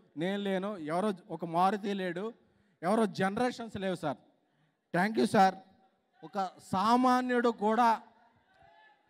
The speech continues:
I love మెగా పవర్ స్టార్. ఒక సామాన్యుడు కూడా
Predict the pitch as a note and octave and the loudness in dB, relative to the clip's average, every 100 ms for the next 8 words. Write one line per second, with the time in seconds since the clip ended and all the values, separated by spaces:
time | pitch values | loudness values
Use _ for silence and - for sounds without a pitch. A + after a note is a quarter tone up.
0 | _ _ _ - _ _ _ _ _ _ | _ _ _ -20 _ _ _ _ _ _
1 | _ _ _ _ _ _ _ _ _ _ | _ _ _ _ _ _ _ _ _ _
2 | _ C#3 D3+ D#3 D#3 D3 C#3+ D3 C3+ C3 | _ -6 0 2 2 0 0 0 0 -2
3 | A#2+ - F#2+ _ _ - - - - - | -4 -16 -18 _ _ -20 -20 -20 -20 -20
4 | - - - - - A5 A5 G5+ - - | -20 -20 -20 -20 -20 -20 -20 -20 -20 -20
5 | - - - - - - E3+ G#3 F#3+ G3+ | -20 -20 -20 -20 -14 -2 0 0 0 2
6 | F#3+ A3 A#3+ A#3+ A#3 G#3+ A3 A3 E3+ D#3 | 2 4 4 6 4 6 6 6 4 -2